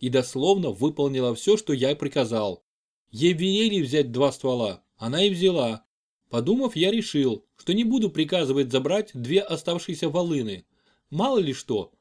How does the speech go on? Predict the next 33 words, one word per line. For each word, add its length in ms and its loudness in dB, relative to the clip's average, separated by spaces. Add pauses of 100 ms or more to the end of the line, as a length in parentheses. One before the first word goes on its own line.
(240)
пусть 280 2
Ката 360 -2
будет 300 -4
относительно 680 -4
свободна 460 -2
для 160 2
возможных 480 0
маневров, 580 0 (520)
и 100 -4
проще 340 2
тащить 400 -2
остальное 400 0
самому. 600 -2 (380)
Тем 240 0
более, 460 4
что 180 -2
никто 300 2
не 140 4
мог 200 2
сказать, 540 0 (240)
пригодится 580 2
ли 120 4
нам 180 -2
все 220 2
это 180 2
здесь 320 0
вообще, 640 0 (360)
ведь 280 -4
дело 540 2
явно 420 0
шло 240 2
к 80 -18
концу. 540 -4